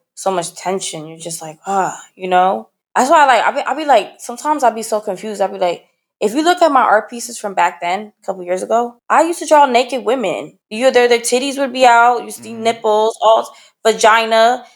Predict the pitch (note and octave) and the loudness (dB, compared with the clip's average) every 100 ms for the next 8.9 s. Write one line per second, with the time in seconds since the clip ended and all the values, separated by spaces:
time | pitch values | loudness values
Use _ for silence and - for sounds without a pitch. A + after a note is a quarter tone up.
0 | _ - A3 A#3 A#3+ A3 C4+ D4 C4+ G3+ | _ -4 4 4 4 2 2 4 4 4
1 | F#3 - _ _ - C4+ D4+ D4+ C#4 B3+ | 2 -8 _ _ -2 -2 2 2 4 2
2 | G#3+ A3+ C4 B3+ A3 A3 A3+ F#3+ A#3 G3+ | 4 2 2 -2 -4 -2 0 0 2 0
3 | F3 - _ - A#3+ C4 B3 - G3+ - | 0 -8 _ 0 2 4 0 -2 -4 -4
4 | - C4+ D4 B3 F#4+ D4+ C4 G#3+ E3 G3 | 2 2 4 0 -2 -4 2 2 2 -2
5 | G#2 - _ - G#3+ G#3 - G3+ G#3 G3+ | -4 -10 _ -2 0 0 2 2 2 0
6 | F#3+ F3+ G#3 - - - - - _ _ | -4 -6 -6 -8 -12 -14 -14 -16 _ _
7 | _ B3+ D4 C#4 C4+ C4+ B3 A#3 A3+ G#3+ | _ 4 6 4 2 -4 -8 0 2 2
8 | G#3+ G3+ F3+ G#3+ G#3 - F3+ F3+ | -2 -4 -4 -4 -6 -8 -10 -10